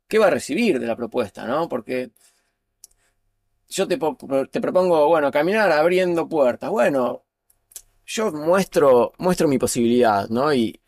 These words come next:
te cuento un poco de qué va la propuesta y después quizás hago el ejercicio de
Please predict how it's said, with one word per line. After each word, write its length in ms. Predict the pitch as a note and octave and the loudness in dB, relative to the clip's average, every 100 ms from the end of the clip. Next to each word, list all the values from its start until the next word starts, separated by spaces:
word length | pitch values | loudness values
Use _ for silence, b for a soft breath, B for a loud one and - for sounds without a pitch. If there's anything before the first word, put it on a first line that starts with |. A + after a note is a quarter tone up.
| _ _ | _ _
te 160 | A2+ | -6
cuento 340 | - E3 F#3 E3+ | 0 2 2 0
un 80 | D3 | 2
poco 220 | E3 D#3 | 2 2
de 80 | C3+ | 2
qué 100 | C#3 | 2
va 80 | |
la 100 | D3+ | 2
propuesta 580 | C#3 C3 F#3 G#3+ - B3+ | 2 0 0 0 0 2
y 40 | F#3 | 2
después 320 | B2+ F3+ G3+ | 2 -2 -4
quizás 460 | D3+ E3 F3 - - _ _ _ _ _ - - _ | -2 0 0 0 -12 _ _ _ _ _ -20 -20 _
hago 400 | - D#3+ E3+ D3 | 2 6 8 8
el 80 | B2+ | 4
ejercicio 460 | A#2+ A2+ D#3+ G3+ F3 | 2 -4 -2 2 4
de 300 | B2+ A2 | 4 2